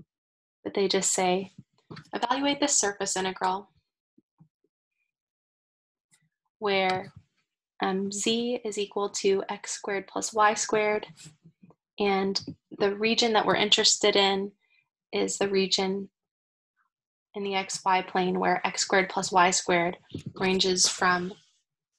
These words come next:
um, four to sixteen. Well, the first thing I would do is I would graph this surface. If there were no bounds on x and y,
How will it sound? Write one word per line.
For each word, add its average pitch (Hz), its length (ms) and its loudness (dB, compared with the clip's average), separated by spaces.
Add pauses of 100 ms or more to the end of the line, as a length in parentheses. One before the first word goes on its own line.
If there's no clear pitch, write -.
(180)
um, 180 200 -12
four 185 420 -6
to - 180 -10
sixteen. 185 960 -6 (1300)
Well, 185 400 -4
the 196 60 -4
first 240 260 2
thing 226 160 2
I 196 160 4
would 196 200 4
do 175 280 2
is - 140 -2
I 185 100 6
would 180 180 0
graph 190 380 4
this 220 180 -2
surface. 190 920 0 (4000)
If 214 160 -2
there 214 140 4
were 202 100 2
no 214 280 4
bounds 214 340 6
on 185 160 4
x - 280 -2
and 185 140 2
y, 175 460 4